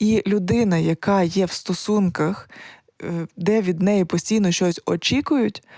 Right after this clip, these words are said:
вона завжди там нещаслива. Тому що вона не може проявлятися, як вона.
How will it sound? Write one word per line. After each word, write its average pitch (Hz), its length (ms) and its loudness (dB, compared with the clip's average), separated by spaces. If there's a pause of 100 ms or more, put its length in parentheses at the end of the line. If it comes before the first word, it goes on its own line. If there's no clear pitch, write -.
(160)
вона 208 240 2
завжди 196 380 0
там 175 200 -2
нещаслива. 180 640 -2 (500)
Тому 196 200 2
що 208 140 0
вона 202 240 4
не 202 100 4
може 202 320 2
проявлятися, 180 880 0
як 185 320 0
вона. 196 400 2